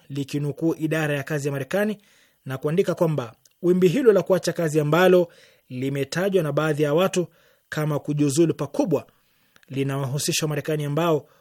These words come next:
wanapata mishahara midogo mno ambayo haiwezi kukidhi mahitaji yao ya maisha. Wakati wa Marekani wakiacha kazi kutokana na mishahara midogo, serikali ya nchi hiyo imekuwa ikijitwisha mzigo mkubwa wa gharama za vita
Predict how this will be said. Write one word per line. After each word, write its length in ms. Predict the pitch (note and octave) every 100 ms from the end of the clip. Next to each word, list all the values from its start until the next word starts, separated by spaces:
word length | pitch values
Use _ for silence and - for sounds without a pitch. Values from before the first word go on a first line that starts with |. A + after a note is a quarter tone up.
| _ -
wanapata 520 | C3+ C3+ C3+ D3 D3+
mishahara 500 | C#3+ - C3+ C#3+ C#3+
midogo 360 | C#3 G3+ G3+ F3+
mno 160 | F3+
ambayo 420 | E3 E3+ E3+ D#3 - _ _
haiwezi 460 | - C#3 C#3+ D3+ C3+
kukidhi 360 | C#3 - C#3+ C#3
mahitaji 440 | B2+ B2+ B2+ B2+
yao 300 | C#3+ C3+ A#2+ C#3
ya 80 |
maisha. 340 | C#3 E3 - - _ - _ _ _ _ _ _ _ _
Wakati 320 | D3 F#3 C#4+ A3+
wa 60 |
Marekani 340 | F#3 E3+ F#3+ F3
wakiacha 360 | D#3 E3+ F3
kazi 260 | E3 E3 C#3
kutokana 400 | D3+ C#3+ D3+ C#3+
na 80 | C#3+
mishahara 360 | - D3 C#3+
midogo, 380 | C3+ C#3 F#3+ F3
serikali 340 | - D#3 D#3 D3+
ya 40 |
nchi 140 | C#3+
hiyo 260 | D3 F#3 E3 _ _ _ -
imekuwa 540 | C3+ C3+ C3 D#3 D3+
ikijitwisha 640 | C3 D3+ D3 D3 E3+ E3
mzigo 280 | D#3 D#3+ E3
mkubwa 420 | D#3 - A#3+ D3 C3+
wa 60 |
gharama 360 | C3+ C#3+ D3+ C#3
za 120 | C3+
vita 360 | C#3 F3+ E3+